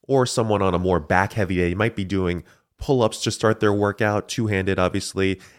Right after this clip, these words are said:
and then going into two-handed seated cable rows, and then going into a chest supported row, where again, everything is just very supported, using two hands, and just the whole focus is trying to develop their back muscles.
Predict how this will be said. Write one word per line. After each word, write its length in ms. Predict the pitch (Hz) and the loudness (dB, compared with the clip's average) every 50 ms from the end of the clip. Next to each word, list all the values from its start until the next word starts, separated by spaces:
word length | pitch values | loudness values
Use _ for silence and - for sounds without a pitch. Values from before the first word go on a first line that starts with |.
| _ | _
and 100 | - 95 | -4 -2
then 140 | 95 95 92 | -2 -2 0
going 280 | 90 95 90 92 92 87 | 0 0 0 0 0 -2
into 440 | 87 87 85 - - 107 98 90 87 | -4 -4 -6 -4 -2 -2 -2 -2 -2
two-handed 760 | - - - 117 110 101 101 104 95 98 92 90 98 92 - | -4 -4 -2 -2 -2 -2 -2 -4 -4 -4 -2 -2 -4 -4 -4
seated 440 | - - - 110 104 101 104 104 - | -6 -6 -6 -4 -2 -2 -4 -4 -6
cable 380 | - 117 104 98 95 92 92 | -4 -4 -2 0 0 -2 0
rows, 520 | 87 92 90 90 90 87 90 92 90 - - - - - - _ - | 0 0 2 2 2 2 2 0 -2 -4 -10 -16 -20 -20 -20 _ -10
and 120 | 98 98 | -6 -4
then 140 | 107 107 101 | -4 -4 0
going 280 | 98 104 101 98 98 | 0 0 2 2 0
into 360 | 92 92 92 90 - 110 101 85 | -2 -4 -6 -6 -4 -2 0 0
a 80 | 87 | 0
chest 300 | 87 - - 120 98 - - | -2 -4 -4 -6 -6 -4 -6
supported 580 | - - - - 104 98 95 98 95 90 90 92 | -10 -10 -6 -4 -2 -2 0 0 -2 -2 -2 0
row, 440 | 95 92 87 90 92 90 90 90 - - - - - _ _ | 0 2 2 2 2 2 0 -2 -4 -12 -20 -20 -20 _ _
where 160 | 107 104 101 | 0 2 2
again, 360 | 98 98 120 123 110 104 - - - | 2 2 2 0 0 0 -2 -4 -6
everything 400 | 98 95 123 127 - 143 131 120 | -4 -2 -2 -2 -2 -2 -2 0
is 120 | 113 101 | -2 -2
just 160 | 98 92 - | -4 -6 -4
very 360 | - 101 98 98 95 92 87 - _ _ _ _ | -2 0 0 0 0 -2 -6 -8 _ _ _ _
supported, 680 | _ - - 92 - - - 139 135 131 131 131 127 107 - _ _ _ | _ -12 -10 -10 -8 -2 2 2 4 4 4 2 2 0 -6 _ _ _
using 280 | 87 95 110 117 131 135 | -4 -4 -2 -2 -4 -6
two 160 | 127 - 151 139 | -6 -4 -2 -2
hands, 480 | 123 110 101 98 98 95 92 - - - _ _ _ _ _ _ | -2 0 -2 -2 -2 -4 -6 -10 -14 -16 _ _ _ _ _ _
and 140 | 101 98 95 | -6 -4 -2
just 300 | 104 104 - - - - | -2 -4 -4 -6 -6 -6
the 100 | 104 95 | -6 -4
whole 280 | - - 120 117 113 | 0 0 2 2 2
focus 460 | 110 - - 127 127 123 - 92 - - | 0 0 0 0 0 0 -2 -4 -6 -6
is 160 | - 98 87 | -6 -8 -8
trying 280 | - - - 90 87 85 | -6 -4 -4 -2 -2 -4
to 100 | - 85 | -4 -6
develop 380 | 82 85 - 82 76 76 - | -6 -4 -2 -2 -2 -4 -4
their 120 | - 78 71 | -6 -6 -4
back 300 | - 78 78 78 - - | -2 -2 -2 -2 -2 -6
muscles. 440 | - 60 - - - - - - - | -10 -12 -8 -8 -8 -8 -8 -10 -12